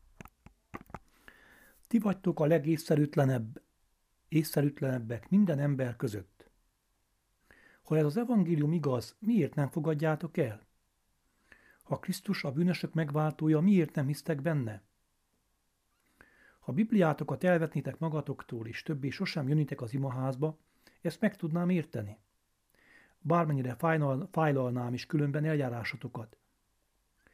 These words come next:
De nem tudom megérteni a szorgalmas igehallgatót, ki mindent helyesel és dicsér, ami itt elhangzik, és mégsem hisz Krisztusban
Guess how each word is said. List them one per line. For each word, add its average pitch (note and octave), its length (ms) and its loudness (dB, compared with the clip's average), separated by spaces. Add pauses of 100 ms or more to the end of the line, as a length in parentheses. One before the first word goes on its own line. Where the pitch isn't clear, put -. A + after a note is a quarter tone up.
(420)
De D#3+ 80 -4
nem A#3 160 2
tudom F#3+ 220 2
megérteni F#3+ 600 2
a D#3 80 -4
szorgalmas F3 600 0
igehallgatót, D#3+ 840 -2 (400)
ki - 120 -2
mindent E3 440 4
helyesel D#3 580 0
és B2 200 -6
dicsér, D#3 520 0 (120)
ami C#3 220 0
itt B2 140 -6
elhangzik, D3+ 760 -2 (720)
és D3 200 -2
mégsem G#3+ 520 2
hisz D#3 260 0
Krisztusban C3 760 -2